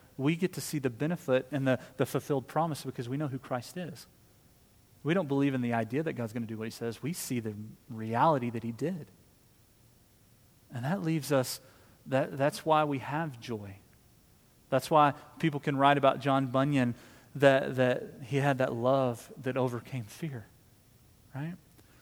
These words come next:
That, that we understand who Christ is, that we're loved. And that's what people are looking for, right? They're looking for relationships where they feel loved. It's a good generalization of most people. They wanna be welcomed.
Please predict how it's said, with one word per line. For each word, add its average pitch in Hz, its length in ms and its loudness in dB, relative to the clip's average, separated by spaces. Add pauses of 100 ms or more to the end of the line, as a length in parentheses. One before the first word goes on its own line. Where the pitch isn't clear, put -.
(200)
That, 143 180 0
that 139 100 2
we 151 260 0
understand 143 800 -2
who 135 80 -6
Christ 123 340 -6
is, 127 120 -6
that 147 100 -6
we're 139 100 -4
loved. 139 560 -4 (800)
And 143 120 4
that's 175 220 6
what 175 100 0
people 165 280 2
are 151 80 8
looking 147 260 4
for, 120 180 -2
right? 139 280 -2 (280)
They're 139 120 0
looking 151 160 0
for 139 160 -4
relationships 131 640 -2
where 135 80 -4
they 120 60 -2
feel 123 200 -4
loved. 107 400 -6 (1000)
It's - 140 -20 (200)
a 143 80 -4
good 131 300 -2
generalization 120 640 -2
of 107 60 -4
most 107 200 -6
people. 107 260 -16 (960)
They 135 60 -8
wanna 135 160 0
be 117 180 -4
welcomed. 139 560 -2